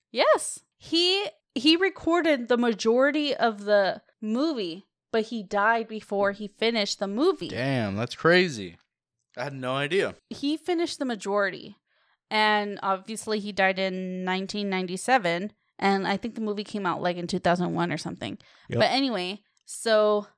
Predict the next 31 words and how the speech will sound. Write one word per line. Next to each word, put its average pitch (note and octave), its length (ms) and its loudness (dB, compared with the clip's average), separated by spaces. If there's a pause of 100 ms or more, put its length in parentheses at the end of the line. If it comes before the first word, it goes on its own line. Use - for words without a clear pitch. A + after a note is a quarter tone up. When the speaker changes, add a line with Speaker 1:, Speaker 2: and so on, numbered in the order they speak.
(500)
Speaker 1:
obviously G#3 540 -2
Mike A3 240 2
Myers G3 440 0
has F#3 280 -2
the G3 80 -6
role, E3+ 360 -4
had F3+ 200 -4
the F3 60 -8
role. F#3 400 -4 (300)
And G#3 560 2 (280)
another C#4+ 560 0
fun C4 300 -2
fact G#3+ 360 4
on G3+ 120 0
top C4 240 4
of B3 80 2
that G#3+ 200 2
fun F#3 200 -2
fact, - 460 -2 (280)
he F4 540 0
started C4 640 2
doing B3 540 -2
the A3 200 -4
accent G3+ 540 -4
in G3 160 -2
a G3 80 -4
Canadian B3+ 640 0
accent, - 540 -4 (180)
accent. - 680 0 (580)
Speaker 2:
Oh, C3 160 10
really? A2 340 6